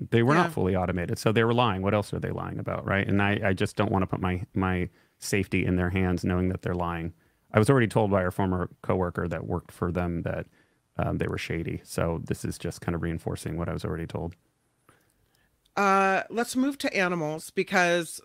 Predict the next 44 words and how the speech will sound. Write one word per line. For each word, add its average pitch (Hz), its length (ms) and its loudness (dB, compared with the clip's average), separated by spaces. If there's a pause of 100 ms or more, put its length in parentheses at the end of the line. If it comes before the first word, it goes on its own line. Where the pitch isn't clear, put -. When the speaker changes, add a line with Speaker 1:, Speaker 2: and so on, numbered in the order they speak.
Speaker 2:
I 160 60 0
wanna 190 240 0
bring 202 320 2
the 247 80 0 (100)
vibe 190 680 6
of 226 60 4
the 226 80 2
party 240 360 6
back 233 340 6
up. 202 320 6 (360)
Speaker 1:
Uh-oh. 101 400 6
Speaker 2:
<laughs> - 60 -12 (640)
There 247 180 6
was 269 220 4
a, 196 320 8
um, 170 380 4 (440)
there 247 120 -2
was 294 160 -2
an 196 160 0
incident. 175 720 -2 (240)
It 247 60 0
was 254 100 -2
just 214 120 -10
kind 185 160 2
of 139 120 -4
funny. 143 340 -4 (320)
An 226 140 2
incident 277 440 2
with 233 140 0
this 202 240 2
bear. 165 680 2
So 220 220 2
a 214 60 6
Speaker 1:
Yeah. 196 40 0 (280)
Speaker 2:
DoorDash 170 520 2
driver 156 360 4
or 165 120 4
some 196 200 0
type 185 200 4
of 151 120 -6
delivery 160 360 0
driver 139 460 0 (560)
comes 240 340 2
and 277 140 2